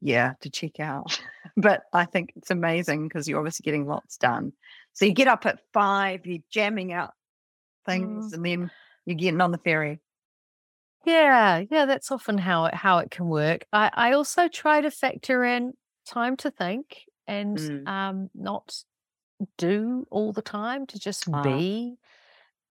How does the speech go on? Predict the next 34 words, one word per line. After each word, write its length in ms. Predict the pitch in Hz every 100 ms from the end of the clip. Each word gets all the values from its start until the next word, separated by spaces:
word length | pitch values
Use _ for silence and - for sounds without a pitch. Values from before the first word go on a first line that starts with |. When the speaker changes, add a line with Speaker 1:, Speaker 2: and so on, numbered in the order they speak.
| _
Speaker 2:
So, 560 | - - 190 185 185 - -
uh, 560 | 175 175 180 180 180 -
I 100 | 185
think 260 | - 254
we 160 | - 220
can 240 | - 240
all 240 | - 233 233
get 220 | 294 226
drawn 260 | 247 240
into 280 | 240 233 -
this, 400 | 220 214 - - -
uh, 240 | - 202 -
false 380 | - 214 214 214
idea 500 | 196 180 202 208 202
of 100 | 185
having 280 | 202 180
to 140 | 175 180
be 380 | 185 180 175 - _ - 175
busy 320 | 185 180 190
doing 400 | 165 165 196 196
things 340 | 180 156 156
all 160 | 156 147
the 80 | 151
time 560 | - 151 147 143 147
Speaker 1:
Oh, 220 | 156 170 165
Speaker 2:
when 220 | 160 147
Speaker 1:
yes. 200 | 151 165
Speaker 2:
actually 440 | 170 165 160 160 _ - - _ _ -
it's 160 | 180 175
a 40 |
bit 140 | 175
of 100 | 170
a 60 | 160
trap. 500 | - - 147 - _